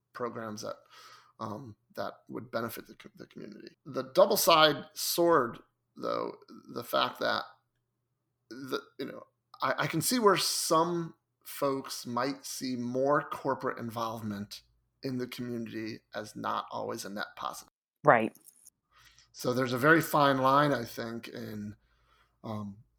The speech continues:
Speaker 1: in, in identifying and, and, and, and having these organizations participate more, um,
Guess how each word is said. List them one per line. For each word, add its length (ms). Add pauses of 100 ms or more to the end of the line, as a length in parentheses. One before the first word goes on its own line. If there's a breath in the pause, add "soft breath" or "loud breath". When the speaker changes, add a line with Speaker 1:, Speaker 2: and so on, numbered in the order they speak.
Speaker 1:
in, 320
in 240 (140)
identifying 840
and, 300
and, 220
and, 260 (320)
and 160 (140)
having 480
these 400
organizations 880
participate 720
more, 440 (500 soft breath)
um, 360